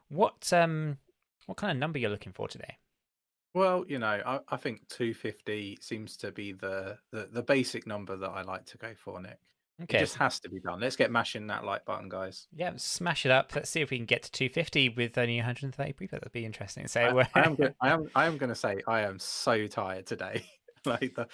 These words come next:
Speaker 2: the Harmony pool, literally every day I've been getting up at, uh, either one thirty, two o'clock in the morning, uh,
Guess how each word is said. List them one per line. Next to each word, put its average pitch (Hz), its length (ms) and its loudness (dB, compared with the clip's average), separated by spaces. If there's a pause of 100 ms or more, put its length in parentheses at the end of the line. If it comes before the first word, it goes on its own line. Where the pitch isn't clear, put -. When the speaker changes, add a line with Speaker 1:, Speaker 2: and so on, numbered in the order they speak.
(160)
Speaker 2:
the 131 80 4
Harmony 147 440 4
pool, 107 340 -2 (400)
literally 123 720 -2
every 127 440 0
day 101 460 -2
I've - 100 -10
been 101 160 -10
getting 104 280 -6
up 101 200 -12
at, 101 280 -6 (160)
uh, 95 300 -6
either 104 220 -4
one 131 280 0
thirty, 117 500 -2 (460)
two 147 180 2
o'clock 123 320 -2
in 107 80 -6
the 104 60 -8
morning, 101 500 -8 (380)
uh, 95 260 -2